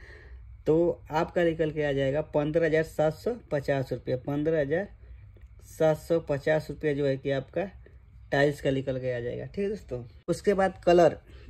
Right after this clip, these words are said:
कितना लीटर जो है कि आपका कलर लगेगा, तो टू परसेंट जो है कि आपका कलर लगता है साठ लीटर, जो है कि पाँच सौ स्क्वायर फीट घर बनाने में, पाँच सौ स्क्वायर फीट में जो है कि साठ लीटर आपका जो है कि कलर लगता है।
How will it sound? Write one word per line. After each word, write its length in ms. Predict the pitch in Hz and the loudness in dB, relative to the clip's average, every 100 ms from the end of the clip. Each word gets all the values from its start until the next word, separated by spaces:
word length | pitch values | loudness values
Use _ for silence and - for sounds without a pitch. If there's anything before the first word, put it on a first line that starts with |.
| - | -4
कितना 400 | 175 165 170 175 | -2 -2 -2 4
लीटर 400 | 180 170 165 180 | 6 6 6 4
जो 120 | 165 165 | 4 2
है 60 | |
कि 160 | 165 170 | 4 2
आपका 280 | 160 160 165 | 2 2 -2
कलर 280 | - 135 143 | 0 2 4
लगेगा, 380 | 139 127 123 123 | 4 2 2 4
तो 160 | 131 135 - | 2 0 -4
टू 120 | 165 | 0
परसेंट 460 | 165 156 - 156 147 | 0 0 -2 -2 0
जो 80 | 143 | 0
है 80 | |
कि 120 | 139 147 | 0 -2
आपका 260 | 143 143 | -2 -2
कलर 220 | 139 147 147 | 0 0 0
लगता 340 | 143 135 147 | -2 -2 0
है 100 | 165 | 0
साठ 560 | 160 - 147 147 156 156 | -2 -4 0 0 0 -2
लीटर, 360 | 147 147 185 - - - - | -2 0 -2 -6 -18 -20 -8
जो 120 | 127 151 | 4 4
है 100 | 156 | 4
कि 120 | 175 | 0
पाँच 380 | 175 156 185 175 | -4 -2 0 2
सौ 140 | 165 | 0
स्क्वायर 300 | 160 - 165 160 | 0 -2 0 -2
फीट 180 | 165 160 | -8 -6
घर 240 | 143 151 131 | -2 -2 -4
बनाने 360 | 143 147 156 | -6 -4 -2
में, 300 | 151 156 165 | -2 -2 -4
पाँच 220 | - 151 147 | -4 -4 -4
सौ 100 | 151 151 - - - - | -4 -4 -6 -12 -20 -14
स्क्वायर 300 | 139 - 143 | -8 0 0
फीट 260 | 143 151 139 | 2 -2 -2
में 200 | 139 202 - - - - - | -2 -4 -8 -18 -20 -20 -14
जो 200 | 123 147 | -2 4
है 100 | 156 | 4
कि 180 | 147 190 | 2 -4
साठ 500 | 180 - 156 170 - | -4 0 0 0 -2
लीटर 320 | 160 147 156 | -6 0 0
आपका 280 | 151 151 156 | 0 0 0
जो 120 | 143 | 2
है 100 | 143 | 0
कि 140 | 143 160 - - | -2 -8 -8 0
कलर 260 | 147 147 | 2 4
लगता 340 | 131 127 127 127 | 0 -4 -6 -6
है। 380 | 117 131 - | -6 -8 -14